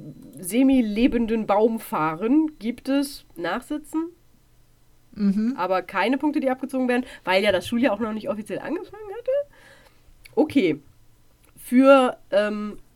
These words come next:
Speaker 1: ich hau jemandem auf die Nase, gibt es Quidditch-Verbot für den Rest seines Lebens.
Speaker 2: Mhm.
Speaker 1: Gut, das war Umbridge. Für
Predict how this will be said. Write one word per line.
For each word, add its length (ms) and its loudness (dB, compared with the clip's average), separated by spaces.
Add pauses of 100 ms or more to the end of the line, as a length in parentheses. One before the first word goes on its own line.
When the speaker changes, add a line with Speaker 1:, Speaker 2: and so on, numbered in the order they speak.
Speaker 1:
ich 240 -8
hau 380 2
jemandem 580 0
auf 260 -6
die 100 -12
Nase, 600 0
gibt 360 -10
es 220 -6
Quidditch-Verbot 680 -2
für 100 -12
den 120 -4
Rest 240 -6
seines 240 -8
Lebens. 520 -8 (500)
Speaker 2:
Mhm. 420 2 (260)
Speaker 1:
Gut, 120 -4
das 140 -2
war 160 0
Umbridge. 280 -2 (360)
Für 520 6